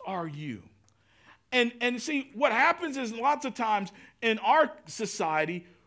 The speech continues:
we equate blessing to success. And that's not it. You could be successful and not blessed. Think about that for a moment.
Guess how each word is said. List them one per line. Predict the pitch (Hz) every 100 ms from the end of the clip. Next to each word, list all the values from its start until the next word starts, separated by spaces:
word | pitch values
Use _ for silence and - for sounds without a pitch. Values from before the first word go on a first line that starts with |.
| _ _ _ _ 131
we | 180 302 294
equate | 226 175 - 247 254 220 143
blessing | 135 214 254 - 170 151 156 _ _ _
to | - 165
success. | - 151 - 208 185 98 - - - _ _ _ _ _ _ _ _ _ _ _ _ _ _ _ _
And | 175 147
that's | 185 - 156
not | 180 160 -
it. | 202 - - _ _ _ _ _ _ _ _ _ -
You | 220
could | 285 190 135
be | 262
successful | 233 135 - 233 240 - 143 127
and | 127
not | 135 95
blessed. | 120 190 175 - - - _ _ _ _ _ _ _ _ _ _ _ _ _ _ _ _ _ _ _ _ _ _ _ 156 _ _ _ _ _ _ _ - -
Think | 196 170
about | 135 117
that | 117 -
for | - 117
a |
moment. | 117 104 90